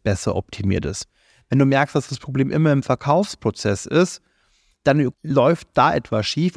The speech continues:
oder ist es tatsächlich schon bei den Leads das Problem? Das heißt, du bekommst die falschen Empfehlungen,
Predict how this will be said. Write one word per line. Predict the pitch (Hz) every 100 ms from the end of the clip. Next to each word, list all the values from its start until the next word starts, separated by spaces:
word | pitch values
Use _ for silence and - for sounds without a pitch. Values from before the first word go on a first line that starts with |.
| -
oder | 160
ist | 156
es | 160
tatsächlich | - 147 - 147 156
schon | - 139
bei | 135
den | 135 135
Leads | 139 226 -
das | 117
Problem? | - 107 107
Das | 110 104
heißt, | 127 -
du |
bekommst | 127 - 131 -
die |
falschen | 131 123 123 -
Empfehlungen, | 127 123 - 170 160 147 143